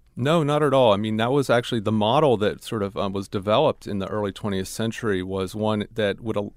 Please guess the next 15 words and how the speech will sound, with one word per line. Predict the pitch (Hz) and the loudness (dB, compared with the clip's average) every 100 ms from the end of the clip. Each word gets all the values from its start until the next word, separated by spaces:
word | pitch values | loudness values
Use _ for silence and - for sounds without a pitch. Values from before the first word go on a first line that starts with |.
| - | -18
sort | - 117 | -12 -12
of | 107 | -4
had | 113 107 - | -2 -2 -6
prefabricated, | - 135 - 131 123 117 113 127 117 107 101 92 | -6 -6 0 2 2 0 -6 -4 -2 0 0 -2
um, | 98 92 | -10 -10
communities | - 107 107 196 165 98 90 - | -8 -6 -2 0 0 -2 -4 -6
that | 107 107 | -6 -6
were, | 110 113 113 | -2 -2 -2
would | 117 110 | -6 -2
really | 139 139 | 0 2
allow | 110 98 101 | 2 2 2
for, | 104 98 | 0 -6
say, | - 101 | -4 -4
middle-class, | 95 101 104 - - 95 95 - - | -2 -2 -2 -4 -2 0 0 -4 -12
um, | - 92 90 | -6 -4 -4